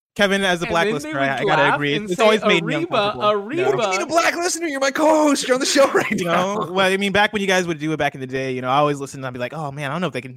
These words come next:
Speaker 1: if they could say that." Like, you know, Kevin, Kevin's out here alone. He's not, he doesn't, he's not able to fight back.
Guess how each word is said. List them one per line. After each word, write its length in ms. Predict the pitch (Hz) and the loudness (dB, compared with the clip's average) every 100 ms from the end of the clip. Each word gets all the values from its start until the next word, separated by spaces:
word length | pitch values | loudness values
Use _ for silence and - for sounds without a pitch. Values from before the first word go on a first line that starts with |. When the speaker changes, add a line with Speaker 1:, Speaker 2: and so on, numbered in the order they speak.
| - | -10
Speaker 1:
if 140 | 131 | -8
they 80 | 127 | -6
could 140 | 120 - | -8 -6
say 180 | 143 | -4
that." 300 | 180 123 110 - | 0 0 -2 -4
Like, 320 | 120 117 113 _ | -8 -8 -10 _
you 80 | 127 | -12
know, 140 | 131 127 | -8 -4
Kevin, 440 | 175 196 147 127 135 | -2 -2 -4 -8 -8
Kevin's 240 | 175 190 151 | -6 -2 0
out 100 | 135 | 0
here 120 | 127 | -4
alone. 360 | 113 156 156 | -4 -2 -2
He's 160 | 123 135 | -6 -8
not, 100 | 139 | -8
he 60 | 135 | -8
doesn't, 280 | 139 131 131 | -8 -10 -12
he's 100 | 143 | -8
not 140 | 139 | -6
able 80 | 127 | -8
to 80 | 127 | -4
fight 280 | - 160 - | -2 -2 -2
back. 240 | 175 220 | -4 -4